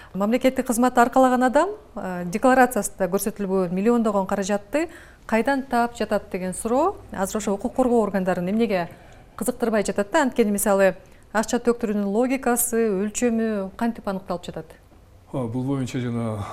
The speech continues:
Speaker 2: Атамбаевдин убагында швециялык политолог келип коррупцияны изилдеп, ошол дароо эле ачык жазган, ушул бийликке келген адамдар биринчи иретте акча жасайт.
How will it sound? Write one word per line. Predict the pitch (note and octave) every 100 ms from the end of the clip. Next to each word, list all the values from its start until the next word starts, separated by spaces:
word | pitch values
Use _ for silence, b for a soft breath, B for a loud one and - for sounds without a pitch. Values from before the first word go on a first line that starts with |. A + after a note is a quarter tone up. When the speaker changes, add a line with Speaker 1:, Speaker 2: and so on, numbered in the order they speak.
| B
Speaker 2:
Атамбаевдин | A#2+ A2+ B2 A#2 G#2 A#2+
убагында | A#2 A#2 A2+ G2+
швециялык | B2 G#2 - G#2+
политолог | - A2+ G#2+ A#2+ G#2+ -
келип | A2 G#2
коррупцияны | - A#2+ G#2+ - G#2+
изилдеп, | G#2+ A2 G#2+ G#2
ошол | G#2 - A2+ G#2 G#2+
дароо | A#2+ A2+ A#2+
эле | A2+
ачык | G#2+ -
жазган, | A#2 A2+ A2+
ушул | G2+ -
бийликке | F#2+ A#2 A#2+ A#2 B2
келген | B2 B2 A#2+
адамдар | A#2 A#2+ B2 B2+
биринчи | G#2+ G2+ G2+ G#2+
иретте | G2+ G#2 G#2
акча | G2+ G#2
жасайт. | G2 - G2+